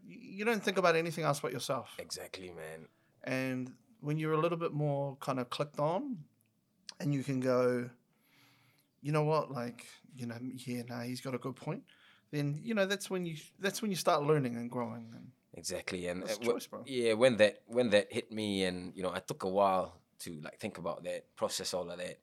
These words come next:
Speaker 2: and that was when I realized, bro, the best way and the only way was to take myself out of the equation, bro.
Speaker 1: Yep.
Speaker 2: So I quit, bro. I quit the school.
Speaker 1: Wow.
Speaker 2: I quit the school, bro. What, but the thing was, like, because I was on that track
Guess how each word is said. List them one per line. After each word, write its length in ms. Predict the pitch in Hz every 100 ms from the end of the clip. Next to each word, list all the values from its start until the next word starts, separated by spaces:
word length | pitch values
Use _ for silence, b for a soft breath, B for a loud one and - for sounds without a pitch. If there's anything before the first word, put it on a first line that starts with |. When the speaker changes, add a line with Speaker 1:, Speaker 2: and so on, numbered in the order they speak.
| b b b b b
Speaker 2:
and 140 | 123
that 120 | 156
was 200 | 139 117
when 380 | 113 131 131 127 -
I 120 | 104
realized, 600 | 104 113 120 120 113 95
bro, 420 | 95 101 107 107 98
the 220 | 98 98
best 520 | 98 92 127 120 -
way 320 | 107 110 107 95
and 180 | 95
the 80 | 87
only 380 | 85 110 113 107
way 460 | 101 101 92 90 - _ -
was 400 | 90 80 - - _
to 100 | 95
take 260 | 87 113 87
myself 440 | 87 85 98 85 -
out 140 | 87
of 80 | 82
the 60 | 80
equation, 460 | - 90 87 92 76
bro. 240 | 60 71 _ b -
Speaker 1:
Yep. 140 | -
Speaker 2:
So 160 | - 107
I 60 | 85
quit, 340 | - 120 -
bro. 160 | - -
I 40 |
quit 240 | - 120 -
the 80 |
school. 340 | - 101 107 82 -
Speaker 1:
Wow. 340 | 151 175 92 - _ _
Speaker 2:
I 60 | -
quit 240 | - 127
the 60 | 95
school, 180 | - 107
bro. 160 | 90
What, 200 | 90 101
but 220 | 107 - -
the 120 | 95
thing 220 | 90 135 117
was, 180 | 104
like, 220 | 92 87 - b b b
because 380 | 101 104 151 139
I 80 | 117
was 220 | 107 98
on 240 | 101 107 101
that 180 | 95 -
track 360 | 117 107 101